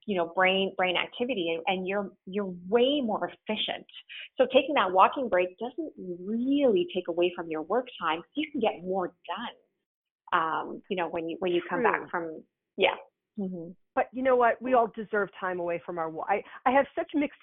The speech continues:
Speaker 2: feelings because, and I talk about these things all the time as well, as you
Speaker 1: Mm-hmm.
Speaker 2: know. And on the one hand, I'm like, "It'll make you more productive. You can get more done."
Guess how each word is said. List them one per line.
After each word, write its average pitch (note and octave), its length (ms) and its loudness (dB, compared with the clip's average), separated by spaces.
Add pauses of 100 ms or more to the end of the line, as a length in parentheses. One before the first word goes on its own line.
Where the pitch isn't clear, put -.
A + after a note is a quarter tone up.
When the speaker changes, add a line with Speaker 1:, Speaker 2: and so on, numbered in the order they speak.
Speaker 2:
feelings G#3 360 2
because, A#3+ 280 -6
and C4 120 4
I C#4 140 6 (100)
talk G#3+ 200 2
about E3+ 240 2
these F3 220 -10
things E3+ 220 -8
all E3 200 0
the - 160 -18
time F3+ 260 -6
as D#3+ 160 -12
well, E3 340 -4
as E3+ 160 -6
you E3+ 100 -12
Speaker 1:
Mm-hmm. F#3+ 80 -4
Speaker 2:
know. F3+ 280 0
And F3 100 -4
on F#3 120 -4
the F#3+ 80 -2
one A3 340 2
hand, F#3 340 -4 (100)
I'm F#3 200 -6
like, F#3 300 -2 (520)
"It'll F#4+ 280 6
make F#4+ 420 2
you F#4 100 -2
more F4 380 2
productive. D4 760 -4
You B3 120 -10
can C4 240 -6
get D#4 220 4
more C4+ 180 2
done." A#3 480 4